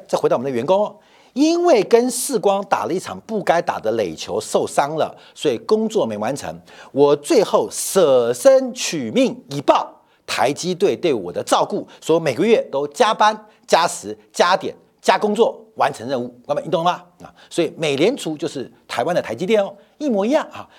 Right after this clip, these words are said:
加班加点完成任务。好，那这个完成任务会怎么样？要知道它是要往哪边发展任务，所以从五百八十七亿美金的缩表，我们就要往下做观察。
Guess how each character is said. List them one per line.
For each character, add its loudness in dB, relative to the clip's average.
加 2
班 2
加 0
点 -6
完 -6
成 -4
任 -2
务。 -6
好， 0
那 2
这 6
个 4
完 4
成 2
任 4
务 2
会 0
怎 -4
么 -8
样？ -6
要 4
知 -2
道 2
它 -8
是 0
要 4
往 0
哪 -4
边 -2
发 -2
展 -8
任 -6
务， -8
所 4
以 4
从 -2
五 4
百 2
八 4
十 -10
七 -6
亿 0
美 -4
金 -8
的 -2
缩 4
表， 2
我 -16
们 -12
就 0
要 2
往 -10
下 -2
做 0
观 4
察。 -6